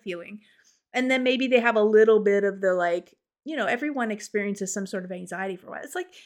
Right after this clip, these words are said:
like I said, the difference between having anxiety before, like, a big presentation, which a lot of people would have, and then having anxiety disorder. The advice that you give to somebody who's having a little bit of anxiety before something that they would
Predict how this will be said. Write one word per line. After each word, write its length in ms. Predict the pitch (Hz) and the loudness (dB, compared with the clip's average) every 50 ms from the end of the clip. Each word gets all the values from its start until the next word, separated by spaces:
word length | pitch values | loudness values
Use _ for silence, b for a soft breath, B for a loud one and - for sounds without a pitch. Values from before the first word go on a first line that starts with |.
| B B _ | B B _
like 140 | 320 349 - | -6 -4 -4
I 60 | 311 | -4
said, 220 | 294 - 254 196 | -2 -2 -2 -2
the 40 | 208 | 0
difference 300 | 208 277 269 294 277 262 | -2 -2 -4 -4 -6 -6
between 260 | 254 247 254 247 233 | -8 -6 -4 -4 -2
having 300 | 202 214 214 214 220 208 | -2 -2 -2 -2 -4 -6
anxiety 680 | 196 190 185 - 180 180 175 175 175 175 185 196 190 b b b b _ _ _ - | -6 -6 -6 -6 -4 -4 -4 -4 -6 -6 -6 -8 -10 b b b b _ _ _ -10
before, 260 | 220 - - 214 208 | -6 -2 -2 0 2
like, 160 | 202 196 196 | 2 2 0
a 40 | 196 | 0
big 160 | 196 196 196 | -2 -2 -4
presentation, 600 | - 208 190 190 196 185 196 185 190 - 196 185 | -4 -6 -4 -4 -6 -6 -6 -6 -6 -8 -10 -12
which 180 | 185 180 - 185 | -12 -12 -12 -10
a 60 | 185 | -10
lot 160 | 175 170 175 | -10 -8 -10
of 80 | 180 - | -10 -12
people 240 | 196 190 180 175 | -12 -12 -10 -12
would 80 | 175 175 | -12 -12
have, 280 | 175 185 175 175 - - - | -12 -12 -12 -12 -12 -12 -10
and 100 | 190 196 | -8 -8
then 120 | 185 175 | -8 -8
having 280 | 180 180 175 185 180 175 175 | -10 -12 -14 -14 -18 -18 -20
anxiety 440 | 180 180 - 180 170 170 - 170 | -20 -16 -14 -14 -14 -14 -14 -16
disorder. 460 | 165 - 170 - - 180 175 175 - - - | -16 -14 -14 -12 -10 -12 -12 -12 -14 -10 -6
The 180 | 226 233 - | -4 -2 -2
advice 380 | 247 240 226 240 254 262 254 - | -2 0 4 4 4 4 2 -6
that 100 | 277 - | -8 -6
you 140 | 233 240 214 | -6 -8 -2
give 160 | 214 214 208 | -2 -2 -2
to 100 | 214 214 | -2 -10
somebody 320 | 208 - 214 202 196 190 | -8 -8 -8 -6 -6 -8
who's 140 | 190 185 185 | -10 -10 -10
having 260 | - 226 226 233 233 | -10 -8 -8 -8 -8
a 60 | 226 214 | -8 -8
little 240 | 208 208 202 196 | -8 -8 -8 -8
bit 180 | 190 190 190 190 | -6 -6 -6 -6
of 80 | 185 190 | -6 -12
anxiety 500 | 180 185 185 - 190 185 190 185 190 180 | -12 -14 -16 -16 -14 -14 -14 -14 -16 -20
before 440 | 180 185 _ _ 202 190 185 185 B B B B B B B | -20 -20 _ _ -10 -10 -8 -10 B B B B B B B
something 400 | - - 233 196 190 - 196 196 | -6 -4 -4 -4 -2 -4 -6 -4
that 160 | 190 185 185 | -4 -4 -4
they 140 | - 185 185 | -2 -4 -4
would 260 | 190 190 180 175 - | -2 -4 -8 -8 -10